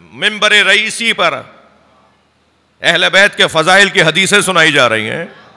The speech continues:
आज अल्हम्दुलिल्लाह वहाँ के मिंबर के ऊपर इमाम जुमा ये कहता हुआ नज़र आ रहा है कि हाँ, अहले तशय्यो के ये, ये मसाइल हैं, हम उनको हल करने की तरफ जा रहे हैं।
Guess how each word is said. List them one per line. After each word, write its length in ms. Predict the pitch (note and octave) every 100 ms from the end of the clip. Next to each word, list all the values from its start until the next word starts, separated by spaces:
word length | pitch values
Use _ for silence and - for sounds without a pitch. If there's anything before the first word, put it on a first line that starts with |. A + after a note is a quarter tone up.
| - - - - - _ _ _ _ _ _ _ _ _ _ _ _ _ _
आज 380 | B2 E3+ G3+ G3
अल्हम्दुलिल्लाह 560 | F3+ G3+ F#3+ G3 G3 F#3+
वहाँ 260 | F3 G3
के 140 | F#3+ F#3
मिंबर 360 | F#3+ F#3+ G3
के 100 | F3
ऊपर 360 | F#3 F3+ F#3+ D#3 - - _ _ _ _ _ _
इमाम 380 | D3 F#3+ G#3 G3+
जुमा 320 | D3+ F3+ G3 G3
ये 160 | F#3+
कहता 340 | - G#3 G#3+ A3
हुआ 140 | G3
नज़र 260 | F3+ E3+ F3
आ 80 | E3
रहा 120 | E3+
है 120 | F3+
कि 140 | F3 D#3
हाँ, 260 | D#3+ F3+ D#3 - - _ _ _ _ _ _
अहले 680 | E3 F3+ F3+ F3 E3 - - _ _ _ _ _ _ -
तशय्यो 440 | F3+ F#3+ F#3+ F#3+
के 100 | F3+
ये, 160 | F3+ F3+
ये 120 | F3
मसाइल 500 | E3 D#3 E3+ G3 F#3
हैं, 180 | E3+ F#3
हम 160 | D#3+ E3+
उनको 260 | D#3+ E3+
हल 160 | D3+ F#3
करने 300 | F#3 D#3 E3
की 80 | D#3
तरफ 220 | D3+ C#3
जा 160 | B2+ A2+
रहे 140 | A#2
हैं। 220 | F3 F#3+